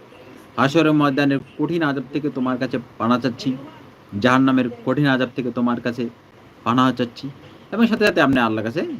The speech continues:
জান্নাত চাইবেন যে, "আল্লাহ, তুমি আমাকে মৃত্যুর পর কি জান্নাতুল ফেরদৌস দান করো।" হ্যাঁ,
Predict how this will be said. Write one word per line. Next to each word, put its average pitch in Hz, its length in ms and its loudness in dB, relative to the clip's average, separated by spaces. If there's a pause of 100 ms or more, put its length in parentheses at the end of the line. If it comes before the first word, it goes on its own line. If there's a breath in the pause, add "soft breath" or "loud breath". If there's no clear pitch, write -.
(220)
জান্নাত 110 340 -2 (280)
চাইবেন 85 280 -2 (340)
যে, 110 60 0
"আল্লাহ, 104 240 0
তুমি 110 140 0
আমাকে 110 160 -2
মৃত্যুর 113 300 -2
পর 151 100 4
কি 131 160 2 (420)
জান্নাতুল 127 360 2
ফেরদৌস 139 420 2
দান 104 280 -4
করো।" 82 140 -10 (540)
হ্যাঁ, 151 160 -6